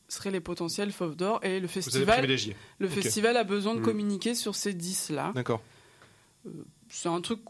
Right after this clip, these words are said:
Speaker 1: qu'on pourrait discuter, mais en tout cas, ça nous a permis de nous voir une fois avant.
Speaker 2: C'est une journée ? Juste vous montez,
Speaker 1: Un
Speaker 2: vous
Speaker 1: repas.
Speaker 2: discutez. Un, un repas, oh putain, oui, il faut aller vite, hein, pour faire du lien, là,
Speaker 1: Oui,
Speaker 2: c'est
Speaker 1: c'est-à-dire que
Speaker 2: compliqué,
Speaker 1: quand
Speaker 2: hein.
Speaker 1: tu viens de Marseille pour aller faire un repas, c'est
Speaker 2: Ouais.
Speaker 1: Euh, donc, en,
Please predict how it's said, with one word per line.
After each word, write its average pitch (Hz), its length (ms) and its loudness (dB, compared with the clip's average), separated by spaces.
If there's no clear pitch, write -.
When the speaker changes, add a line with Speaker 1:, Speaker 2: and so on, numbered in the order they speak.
Speaker 1:
qu'on 165 160 -10
pourrait 180 400 -2
discuter, 190 520 0
mais 220 100 2
en 185 100 0
tout 190 100 -8
cas, 233 140 4
ça 226 120 2
nous 196 180 0
a 196 60 2
permis 214 320 0
de 208 120 0
nous 190 180 -2
voir 196 380 2
une 208 100 -2
fois 226 220 0
avant. 180 320 -2
Speaker 2:
C'est - 180 2
une 143 120 0
journée ? 165 240 2
Juste 151 200 -2
vous 147 120 0
montez, 147 320 2
Speaker 1:
Un 196 80 4
Speaker 2:
vous 220 100 4
Speaker 1:
repas. 185 220 4
Speaker 2:
discutez. - 240 -4
Un, 156 60 6
un 151 120 4
repas, 170 280 2
oh - 20 0
putain, 135 240 -2
oui, 123 100 2
il 113 80 0
faut - 120 0
aller 127 100 4
vite, 170 180 -4
hein, 135 80 0
pour 123 280 -2
faire 127 160 0
du 117 120 -4
lien, 156 240 -2
là, 170 80 0
Speaker 1:
Oui, 165 60 -2
Speaker 2:
c'est 175 60 -4
Speaker 1:
c'est-à-dire 113 220 2
que - 20 2
Speaker 2:
compliqué, 165 240 -2
Speaker 1:
quand - 100 2
Speaker 2:
hein. - 20 2
Speaker 1:
tu 202 80 0
viens 196 220 0
de 170 100 -2
Marseille 175 320 -2
pour 160 200 -4
aller 151 160 -2
faire 156 160 -4
un 143 100 -4
repas, 196 380 0
c'est - 180 -4
Speaker 2:
Ouais. 120 100 0
Speaker 1:
Euh, 180 360 2
donc, 220 220 0
en, 208 280 4